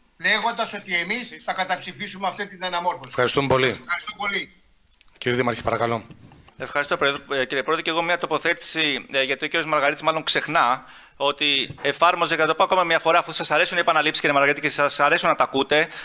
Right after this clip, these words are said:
Speaker 3: εν, ε, όταν, ε, ήσασταν εσείς διοίκηση πριν κάποια χρόνια, εφαρμόζατε προϋπολογισμούς, ε,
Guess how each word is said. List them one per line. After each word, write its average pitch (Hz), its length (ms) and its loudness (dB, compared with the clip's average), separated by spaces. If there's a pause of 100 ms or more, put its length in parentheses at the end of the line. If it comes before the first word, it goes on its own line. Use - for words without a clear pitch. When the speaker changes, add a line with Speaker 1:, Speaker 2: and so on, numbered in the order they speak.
(120)
Speaker 3:
εν, 139 260 2
ε, 143 240 4
όταν, 165 280 2
ε, 175 160 4
ήσασταν 175 340 2
εσείς 175 200 0
διοίκηση 156 260 0
πριν 156 120 -4
κάποια 151 220 0
χρόνια, 170 520 2 (260)
εφαρμόζατε 175 580 2
προϋπολογισμούς, 165 880 2 (300)
ε, 143 380 6